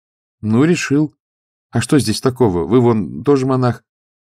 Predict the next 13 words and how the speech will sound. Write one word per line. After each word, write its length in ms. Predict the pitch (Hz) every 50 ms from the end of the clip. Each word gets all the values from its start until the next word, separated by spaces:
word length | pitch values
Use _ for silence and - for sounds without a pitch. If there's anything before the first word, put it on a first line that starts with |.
| _
Да 200 | - 104 - 82
какой 640 | - - - - 117 - - - - 69 71 71 69 87
я 120 | 82 -
монах, 520 | - - - - - - - - - -
так 260 | - - 80 78 _ -
одно 280 | 80 78 82 85 82
название, — 720 | 87 80 80 - - 80 80 73 73 76 - - - _ _ _ _ _ -
улыбнулся 520 | 85 85 80 71 76 73 73 - - 76
истопник. — 520 | 71 - - - 71 _ - 65 60 - _ _ _ _ _ _ _ _ _ _ _ _
А 160 | - - 92
ты, 120 | - - 113
я 140 | 120 123
вижу, 560 | 120 113 113 117 113 113 117 117 110 - -